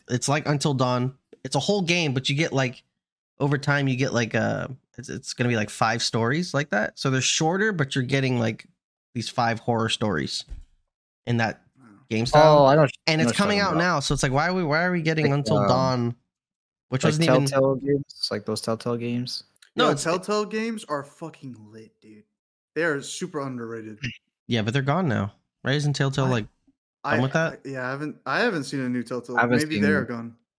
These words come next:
Speaker 3: Oh,
Speaker 1: Well
Speaker 3: Life is Strange. I know they did the Life is Strange
Speaker 1: Yeah, 'cause they had the,
Speaker 3: thing.
Speaker 1: the Walking Dead one.
Speaker 2: Oh, the Walking Dead
Speaker 3: Walking
Speaker 2: one
Speaker 3: Dead.
Speaker 2: is top tier storytelling.
Speaker 1: Yeah.
Speaker 3: They did a
Speaker 2: One of my
Speaker 3: Minecraft
Speaker 2: f-,
Speaker 3: one. <laughs>
Speaker 2: bro, playing through those games,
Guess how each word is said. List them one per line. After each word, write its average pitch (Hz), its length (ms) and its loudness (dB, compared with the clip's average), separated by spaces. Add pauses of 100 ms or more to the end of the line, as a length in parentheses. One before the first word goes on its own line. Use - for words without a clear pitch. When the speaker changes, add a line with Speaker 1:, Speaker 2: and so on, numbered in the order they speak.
(120)
Speaker 3:
Oh, 131 100 6
Speaker 1:
Well 127 120 8
Speaker 3:
Life 117 220 6
is 104 120 -4
Strange. 110 420 0
I 107 40 -4
know 113 120 0
they 107 80 0
did 101 140 -8
the 101 60 -10
Life 98 220 -2
is 98 80 -6
Strange 98 640 -6
Speaker 1:
Yeah, 113 300 -2 (400)
'cause 135 100 -2
they 143 60 2
had 147 100 0
the, 139 60 2
Speaker 3:
thing. 123 160 0
Speaker 1:
the 123 120 0
Walking 147 380 2
Dead 139 200 2
one. 139 220 4
Speaker 2:
Oh, 143 440 -2 (240)
the 151 180 -2
Walking 175 480 0
Dead 165 140 2
Speaker 3:
Walking 202 100 -4
Speaker 2:
one 214 160 0
Speaker 3:
Dead. 117 180 4
Speaker 2:
is 147 300 0 (260)
top 160 380 -6
tier 143 420 -4
storytelling. 135 640 -2
Speaker 1:
Yeah. 117 320 2 (840)
Speaker 3:
They 135 80 6
did 165 100 6
a 139 40 6
Speaker 2:
One 113 220 4
of 196 60 2
my 185 140 4
Speaker 3:
Minecraft - 20 -6
Speaker 2:
f-, - 100 -16 (600)
Speaker 3:
one. 196 160 6
<laughs> 131 40 -6
Speaker 2:
bro, 139 340 0 (360)
playing 202 300 -2
through 185 160 -2
those 180 260 -2
games, 190 640 -8